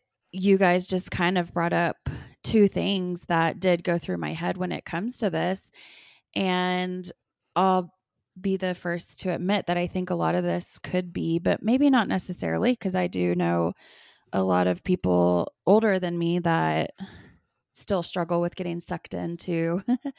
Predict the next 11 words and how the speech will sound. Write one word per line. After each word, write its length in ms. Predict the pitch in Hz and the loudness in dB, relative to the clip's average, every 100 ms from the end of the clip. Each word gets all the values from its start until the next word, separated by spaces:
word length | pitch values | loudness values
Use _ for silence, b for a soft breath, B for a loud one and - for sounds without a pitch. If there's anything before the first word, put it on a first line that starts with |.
| B B B B - | B B B B -2
the, 320 | 196 190 170 | 6 8 8
the 180 | - 180 - | 4 0 2
outside 420 | - 175 - 180 175 | 2 2 2 0 0
noise 340 | 175 170 175 | 0 0 -2
via 240 | 190 170 | -2 -2
social 360 | 180 175 165 175 | -2 -2 -2 0
media 540 | 170 165 170 165 180 190 - | 0 -2 0 0 -2 -4 -6
and 200 | 180 175 | -4 -2
the 60 | |
news. 400 | 175 170 165 170 - | -2 -2 -4 -6 -4
But 280 | 170 165 | -2 -2